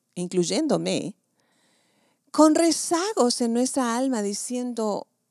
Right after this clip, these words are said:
"Mi mamá abrazó más a mi hermana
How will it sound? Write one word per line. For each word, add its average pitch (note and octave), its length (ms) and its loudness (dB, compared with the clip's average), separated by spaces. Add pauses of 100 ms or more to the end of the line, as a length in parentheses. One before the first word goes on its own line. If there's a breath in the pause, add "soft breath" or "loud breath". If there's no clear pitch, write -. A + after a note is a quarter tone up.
(140)
"Mi A3 300 -2
mamá G#3 640 -4
abrazó F#3+ 580 -4
más A#3+ 640 -2
a F#3+ 120 -4
mi F#3 320 -6
hermana F#3+ 840 -4